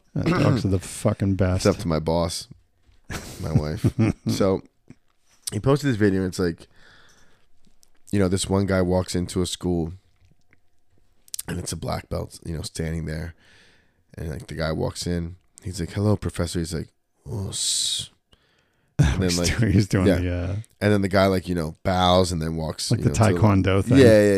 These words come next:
Speaker 2: yeah.
Speaker 1: Sensei kind of shit.
Speaker 2: And then the next clip, like, the guy walks in. He's like, "Hey, what's up, Mike?" And the guy's like, "Professor Mike."
Speaker 1: <laughs> Right.
Speaker 2: And he's like, "Excuse me, professor." And then last clips, the guy walks in. He's like, "Hey, what's up, pussy?" He's like,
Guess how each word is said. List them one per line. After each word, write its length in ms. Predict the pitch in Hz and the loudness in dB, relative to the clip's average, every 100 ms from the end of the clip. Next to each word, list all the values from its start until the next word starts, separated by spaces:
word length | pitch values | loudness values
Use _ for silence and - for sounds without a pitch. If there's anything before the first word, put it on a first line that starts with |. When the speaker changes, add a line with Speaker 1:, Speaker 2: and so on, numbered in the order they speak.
| 92 | 2
Speaker 2:
yeah. 60 | - | -2
Speaker 1:
Sensei 520 | - 101 98 - 95 | -2 2 2 0 -2
kind 200 | - 101 | -2 0
of 80 | 101 | 0
shit. 260 | - 107 - - | -2 -4 -4 -2
Speaker 2:
And 180 | 107 101 | 0 2
then 420 | 98 95 95 - _ | 2 0 -2 -6 _
the 120 | - 98 | -4 0
next 320 | 98 92 - | 2 0 -4
clip, 280 | - 92 92 | -4 -2 -2
like, 120 | 87 | -6
the 80 | - | -2
guy 180 | 92 | 0
walks 320 | 87 90 - 98 | 2 0 -2 -4
in. 80 | |
He's 140 | 98 95 | -2 -2
like, 120 | - | -2
"Hey, 160 | 123 135 | 2 2
what's 240 | 135 - | 2 4
up, 160 | 135 92 | 2 2
Mike?" 440 | 95 104 - - _ _ | 0 0 -4 -18 _ _
And 120 | - 92 | -8 -4
the 60 | |
guy's 240 | 92 90 87 | -2 -2 -4
like, 140 | 80 _ _ _ _ _ _ _ _ _ - | -8 _ _ _ _ _ _ _ _ _ -8
"Professor 840 | 87 78 - 85 - - 67 107 _ _ _ _ - | -6 -6 -4 -4 -4 -8 -10 -14 _ _ _ _ -6
Mike." 300 | - - - | -6 -6 -12
Speaker 1:
<laughs> 300 | - - - | -18 -8 -4
Right. 360 | 101 101 - | -4 -6 -8
Speaker 2:
And 100 | 143 - _ - | -10 -12 _ -10
he's 160 | 85 | -8
like, 120 | 80 57 | -8 -10
"Excuse 480 | - - - 87 76 | -10 -10 -8 -8 -8
me, 220 | 69 58 - _ _ _ | -10 -12 -16 _ _ _
professor." 800 | - 76 - 80 82 55 - 92 _ _ _ _ _ - - | -16 -16 -10 -8 -8 -10 -12 -18 _ _ _ _ _ -20 -6
And 100 | 101 | -2
then 120 | 95 | 0
last 240 | 98 98 | 0 -2
clips, 220 | - 92 - | -4 -8 -6
the 60 | |
guy 160 | 95 92 | -2 -2
walks 260 | 87 90 | -2 -4
in. 60 | 95 | -4
He's 120 | 92 | -4
like, 100 | 95 - | -6 -4
"Hey, 260 | 165 170 | -2 0
what's 220 | 170 165 180 | -2 -4 -4
up, 180 | 165 | -4
pussy?" 300 | 165 165 175 | -2 -2 -2
He's 120 | 156 | -4
like, 140 | 151 | -4